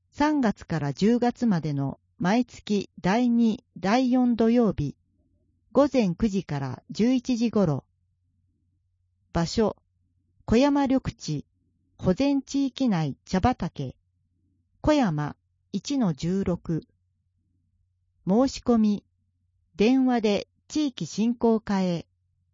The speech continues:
随時受付。問い合わせ、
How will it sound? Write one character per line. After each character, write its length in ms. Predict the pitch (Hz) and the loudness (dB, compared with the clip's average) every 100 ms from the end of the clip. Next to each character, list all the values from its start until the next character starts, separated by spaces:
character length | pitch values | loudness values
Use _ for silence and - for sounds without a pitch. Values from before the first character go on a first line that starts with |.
| _ _ - | _ _ -12
随 280 | 175 302 269 | -4 -2 0
時 160 | 170 151 | -2 -4
受 240 | - 175 | -2 -6
付。 380 | - - 160 - _ _ _ _ _ _ _ _ _ _ _ _ _ - | -6 -8 -6 -6 _ _ _ _ _ _ _ _ _ _ _ _ _ -2
問 260 | 214 240 254 | 2 4 2
い 60 | |
合 80 | 240 | 0
わ 140 | 233 | -2
せ、 320 | 226 208 185 | -4 -4 -4